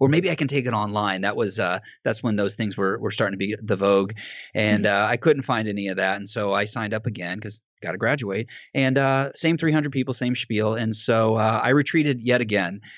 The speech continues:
Speaker 1: And I said, "You know what? There's gotta be a way out of this." And so I, you know, I started consulting people. I asked around. I asked student aides. Finally, I came across the student handbook, and, you know, if you know a thing or two, no one reads the student handbook. And so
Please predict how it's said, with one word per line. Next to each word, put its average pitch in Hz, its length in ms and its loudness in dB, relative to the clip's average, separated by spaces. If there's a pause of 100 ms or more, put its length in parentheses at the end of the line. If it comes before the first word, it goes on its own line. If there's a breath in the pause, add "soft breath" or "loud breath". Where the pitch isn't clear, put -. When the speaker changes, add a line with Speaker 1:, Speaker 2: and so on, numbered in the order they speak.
(160 loud breath)
Speaker 1:
And 117 160 -2
I 117 40 0
said, 113 160 -4
"You 117 100 -2
know 135 40 4
what? 127 80 -2
There's 110 200 -4
gotta 135 280 0
be 107 120 -4
a 95 60 -2
way 95 160 0
out 95 180 0
of 92 80 -4
this." 95 200 -4
And 107 100 -8
so 110 200 4
I, 120 160 2 (160)
you 120 120 -2
know, 101 200 -2
I 107 100 -2
started 107 300 -4
consulting 117 500 -2
people. 113 320 0
I 101 120 0
asked 92 280 -2
around. 110 500 2
I 92 80 -2
asked 92 300 -4
student 104 340 -4
aides. 113 360 0 (320 loud breath)
Finally, 156 320 2
I 127 60 2
came 127 160 -4
across 117 260 -2
the 120 60 -14
student 107 260 -8
handbook, 101 400 -6
and, 90 180 -10 (300)
you 95 120 -14
know, 107 140 -10
if - 120 -14
you 98 60 -2
know 101 180 0 (140)
a 98 80 -6
thing 98 180 0
or 98 60 -2
two, 95 180 0
no 120 140 4
one 98 140 2
reads 87 180 -4
the - 80 -14
student 92 260 0
handbook. 95 380 0 (340)
And - 140 2
so 131 340 4